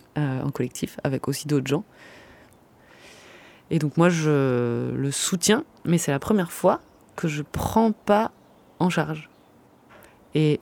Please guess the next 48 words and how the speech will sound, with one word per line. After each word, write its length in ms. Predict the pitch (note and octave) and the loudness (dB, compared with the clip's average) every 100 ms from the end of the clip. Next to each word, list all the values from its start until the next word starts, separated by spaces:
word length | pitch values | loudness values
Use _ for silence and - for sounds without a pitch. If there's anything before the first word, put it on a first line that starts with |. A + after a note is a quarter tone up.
| - | -4
je 240 | D3 D#3+ | -2 2
l'aime 340 | E3 F3 F3 D#3 | 6 6 6 2
de 80 | C3+ | -2
tout 100 | - A3 | 4 4
mon 160 | G3 | 4
cœur 320 | - G3 B3+ - | 4 4 4 0
et 140 | E3 D3+ | -4 -4
je 140 | D3 | -4
le 200 | C#3+ C#3 | -4 -4
soutiens 380 | - D#3+ - E3+ | -6 -8 -2 -2
de 100 | C#3 | -2
tout 220 | - G3 | -2 0
mon 120 | F3 | 2
cœur, 340 | - G3+ B3+ - - - - - _ - | 2 0 0 -12 -20 -20 -20 -20 _ 0
mais, 400 | E3+ F3+ A3 - - - | 4 6 6 4 -6 -4
euh, 300 | D#3+ D3+ D3+ | -2 0 -2
je 120 | D3 | 0
le 80 | E3 | -2
prends 200 | D3+ F3+ | 2 2
pas 160 | E3+ G#3 | 4 0
pour 220 | - G3 | 2 2
moi. 220 | E3+ D#3+ - _ _ _ _ - _ D#3 | 4 2 -6 _ _ _ _ -20 _ -4
Et, 140 | D3+ - | -4 0
et 80 | E3 | -2
je 80 | - | 2
pense 180 | G#3+ | 0
que 280 | - E3 C#3+ - - - | 2 0 -2 -4 -12 -8
je 140 | D3 - | -8 -6
peux 220 | D#3+ D#3 - _ _ | -6 -6 -10 _ _
être, 300 | F3+ G3 - - - | -2 -2 -6 -14 -8
du 160 | D#3+ E3 | -8 -2
coup, 120 | G3 | 0
un 100 | D3 | 0
bien 260 | C3 F#3 | 4 6
meilleur 280 | F#3+ F3 F3+ | 6 6 4
soutien. 360 | - F3 G3 F3+ - - - - - - | 0 0 0 0 -6 -20 -20 -20 -20 -4
Et 80 | D3+ | 0
en 40 | |
fait, 140 | D#3 F3+ | 0 0
la 60 | |
solution, 360 | D#3+ C#3+ - F#3+ | -2 -2 -2 -2
c'est 220 | - C#3+ | -2 -2
lui 220 | C3+ D3 | -2 -4
qui 160 | - E3 | -4 -2
va 100 | D#3+ | 0
les 120 | D3+ | 0
trouver. 480 | D3 - D3 F#3 C4 - _ _ _ _ _ | -4 -6 0 0 0 -8 _ _ _ _ _
Euh... 20 | _ | _